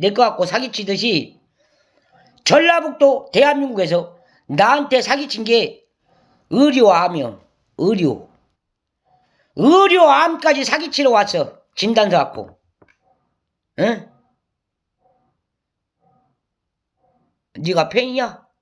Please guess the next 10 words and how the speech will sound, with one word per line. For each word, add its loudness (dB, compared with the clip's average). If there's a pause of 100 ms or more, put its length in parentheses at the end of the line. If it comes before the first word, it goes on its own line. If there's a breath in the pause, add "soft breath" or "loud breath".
(180)
응? -2 (500)
운전석에 0
앉아서 -4
나는 -6
뭐 -12 (260 soft breath)
얼굴 0
안 -4
보인 -6
게. -10 (800)
응? -6